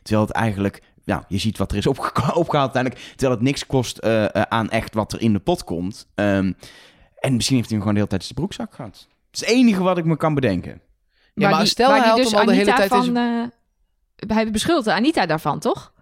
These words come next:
Speaker 3: Ja, hij zei tegen Anita,
Speaker 2: Ja.
Speaker 3: "Misschien heb jij hem al de hele tijd in je, in je broekzak." Ja.
Speaker 2: Maar als hij hem al de hele tijd in zijn broekzak had, dan was hij dus blijkbaar makkelijker te vinden. En dan was deze opdracht helemaal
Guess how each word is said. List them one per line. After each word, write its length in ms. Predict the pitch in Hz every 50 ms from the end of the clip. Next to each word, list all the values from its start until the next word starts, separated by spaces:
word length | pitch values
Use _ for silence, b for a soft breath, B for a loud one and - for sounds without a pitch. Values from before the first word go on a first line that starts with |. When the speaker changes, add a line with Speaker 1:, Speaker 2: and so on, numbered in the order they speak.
| _ _
Speaker 3:
Ja, 180 | - - 247
hij 120 | 165 160 180
zei 140 | 208 226 220
tegen 180 | 226 202 -
Anita, 240 | - 208 254 - 240
Speaker 2:
Ja. 100 | - 208
Speaker 3:
"Misschien 220 | 190 185 - 202
heb 100 | 185 185
jij 120 | 185 196 190
hem 120 | 196 196
al 80 | 190 190
de 60 | 202
hele 160 | 202 208 214
tijd 240 | 214 220 202 208 208
in 160 | 214 220 220
je, 340 | 214 214 214 220 220 220 220 -
in 100 | - 226
je 60 | 220 214
broekzak." 520 | 214 262 320 - - 175 - - - - -
Ja. 260 | - 196 196 156 - - - _ - - - _
Speaker 2:
Maar 140 | - 170 180
als 280 | - - 226 269 285 -
hij 260 | 226 214 233 247 262
hem 160 | 262 247 247
al 140 | 226 202 214
de 80 | 202 190
hele 180 | 190 196 202
tijd 200 | 190 202 180 170
in 80 | 180 170
zijn 160 | 156 165 156
broekzak 440 | 147 156 160 147 - - 135 131 -
had, 360 | 131 123 127 135 175 - - b b b b b b
dan 140 | - 165 175
was 200 | 165 180 190 -
hij 80 | - 185
dus 160 | 156 156 143
blijkbaar 420 | 135 151 160 175 185 160 151 131
makkelijker 580 | 123 131 139 165 196 - 233 220 226 - 233 -
te 120 | - 208
vinden. 420 | 170 - 190 190 202 208 226 262 262 B B B B B
En 320 | B 139 151 151 156 -
dan 300 | _ - 151 165 160 175
was 140 | 180 175 175
deze 260 | 151 180 170 165 165
opdracht 300 | - 180 170 180 180 170
helemaal 580 | - 180 180 202 202 185 185 190 208 214 202 156